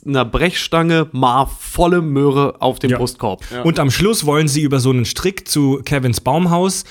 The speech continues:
Speaker 2: von dem sie selbstverständlich dann runterfallen, beziehungsweise runtergefallen werden.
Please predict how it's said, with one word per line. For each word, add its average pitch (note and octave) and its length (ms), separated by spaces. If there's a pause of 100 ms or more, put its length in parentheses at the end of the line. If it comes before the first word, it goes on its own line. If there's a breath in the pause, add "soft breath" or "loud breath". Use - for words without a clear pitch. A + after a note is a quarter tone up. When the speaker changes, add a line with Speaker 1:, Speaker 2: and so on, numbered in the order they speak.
(300 loud breath)
Speaker 2:
von D3 220
dem C#3 160
sie B2+ 160
selbstverständlich B2 840
dann A2+ 260
runterfallen, D#3+ 640
beziehungsweise B2+ 560
runtergefallen A2+ 720
werden. D#3 420